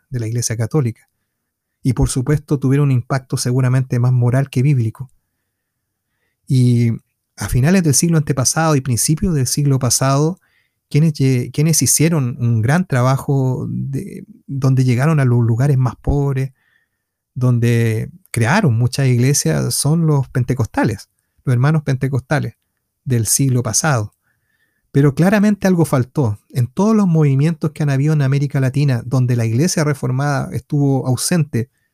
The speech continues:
según la tesis que plantea el hermano Mi-, el pastor Miguel Núñez, no ha habido un impacto actualmente. Todo lo, lo sembrado, algo pasó en el camino. Y seguramente mucho de lo sembrado,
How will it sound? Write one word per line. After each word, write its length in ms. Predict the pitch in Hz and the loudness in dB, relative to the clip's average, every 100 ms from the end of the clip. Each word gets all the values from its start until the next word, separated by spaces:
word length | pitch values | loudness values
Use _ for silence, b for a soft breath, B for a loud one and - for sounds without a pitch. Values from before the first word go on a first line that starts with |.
| _ _ | _ _
según 340 | - 123 147 151 | -4 0 2 2
la 140 | 127 | 2
tesis 280 | 156 151 131 | 2 0 -2
que 120 | 135 | -4
plantea 320 | 127 120 139 | -4 -4 -2
el 60 | 131 | 0
hermano 360 | 123 127 127 | 0 0 0
Mi-, 180 | 123 131 | 0 -2
el 100 | 120 | -4
pastor 240 | - - 143 | -4 -2 -2
Miguel 240 | 120 117 | -2 -2
Núñez, 260 | 120 143 185 _ _ _ _ _ _ _ _ _ _ _ | -2 -2 -4 _ _ _ _ _ _ _ _ _ _ _
no 140 | 123 | 0
ha 40 | 160 | 2
habido 200 | 202 214 | 4 4
un 40 | |
impacto 540 | 147 131 - 151 - 123 | 2 -2 -6 -8 -6 -6
actualmente. 640 | - 117 113 98 117 104 _ _ _ _ | -2 0 0 -4 -8 -12 _ _ _ _
Todo 300 | 147 151 156 | 0 2 2
lo, 280 | 147 139 135 | 2 0 0
lo 120 | 131 | 0
sembrado, 640 | 135 123 120 147 160 170 156 | 0 0 0 0 0 0 0
algo 300 | 180 170 156 | 0 0 0
pasó 240 | 127 - | 0 0
en 60 | 135 | -2
el 80 | 127 | -2
camino. 420 | 120 160 117 104 _ _ _ _ _ _ _ _ _ | 0 2 0 -2 _ _ _ _ _ _ _ _ _
Y 100 | 139 | -2
seguramente 840 | 147 131 175 165 180 180 170 160 | 0 0 0 0 0 -2 -2 -2
mucho 480 | 139 151 208 190 135 | 0 2 2 2 0
de 80 | 127 | 0
lo 100 | 120 | 0
sembrado, 840 | 127 123 127 156 165 156 135 - | 0 0 0 0 2 0 -2 -6